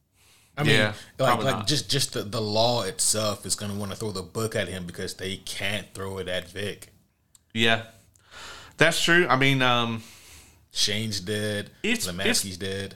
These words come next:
Speaker 2: possible after a considerable amount of time, right, that,
Speaker 1: Mm-hmm.
Speaker 2: you know, he's gonna go to state prison. Um, you know, he, he could get, it, it depends on how he gets sentenced.
Speaker 1: Yeah.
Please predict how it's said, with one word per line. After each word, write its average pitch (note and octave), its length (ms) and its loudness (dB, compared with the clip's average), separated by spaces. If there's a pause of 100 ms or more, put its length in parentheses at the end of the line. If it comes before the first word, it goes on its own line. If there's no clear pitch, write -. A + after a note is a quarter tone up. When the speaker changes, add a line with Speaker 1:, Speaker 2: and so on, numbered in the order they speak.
(140)
Speaker 2:
possible D#3 560 4
after C#3 280 0
a A#2+ 80 -6
considerable C3 1040 -2
amount A2 300 0
of G#2+ 80 -6
time, G#2+ 480 0
right, G2+ 320 0
that, G2 240 -2
Speaker 1:
Mm-hmm. F#2 120 -10 (600)
Speaker 2:
you A2 160 0
know, G2+ 120 -2
he's C3 240 -6
gonna C#3+ 160 0
go C3 140 4
to A#2 80 2
state A#2 380 0
prison. A2+ 560 -2 (760)
Um, G2 680 -2 (480)
you A2 160 2
know, F#2+ 100 -4
he, B2 160 -2
he D3 260 -4
could D#3+ 200 -6
get, A2 260 -2 (480)
it, C#3 160 -2
it F3+ 80 4
depends F#3 300 2
on D#3+ 100 4
how D3 180 6
he C#3+ 60 2
gets C#3+ 240 -2
sentenced. - 680 -2
Speaker 1:
Yeah. E2+ 200 -8